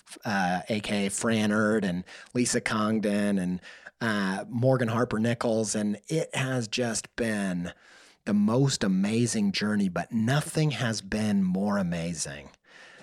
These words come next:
than getting to know you all as listeners and watching your creative practice blossom.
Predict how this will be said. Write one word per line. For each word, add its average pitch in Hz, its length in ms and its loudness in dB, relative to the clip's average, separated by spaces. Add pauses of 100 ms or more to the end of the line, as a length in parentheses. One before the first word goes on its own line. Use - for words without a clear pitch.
(160)
than 104 380 2 (120)
getting 135 340 2
to - 140 0
know 92 680 0 (160)
you 87 540 -2
all 85 420 -4
as 90 220 -8
listeners 80 760 -6 (480)
and 160 240 -2
watching 90 840 -2
your 85 300 -2
creative 87 520 -6
practice 85 680 -6
blossom. 76 800 -8